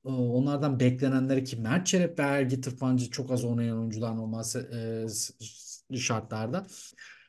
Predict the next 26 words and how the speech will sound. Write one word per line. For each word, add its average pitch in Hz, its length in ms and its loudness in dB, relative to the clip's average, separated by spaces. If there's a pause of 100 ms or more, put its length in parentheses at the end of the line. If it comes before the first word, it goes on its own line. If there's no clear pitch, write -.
(280)
e, 127 60 2 (520)
sahaya 160 320 4
yansıtmayı 151 480 4
başardılar. 120 760 0
E, - 60 -10 (540)
bu 180 80 4
Galatasaray 202 380 8
cephesinde 156 500 2
böyle 135 220 6
olmadı. 123 400 4
Akva 131 320 -4
Siebo 127 500 2
ikinci 135 300 -2
maçta 127 320 2
maç 123 240 0
ortaya 135 300 0
gelmişken 123 580 2 (180)
içindeki 147 500 2
duyguyu 127 340 6
kontrol 135 420 2
edemedi 127 360 4
ve 143 100 6
rakip 143 320 -2
bence 135 420 2
bir, 131 500 0
e, 120 320 2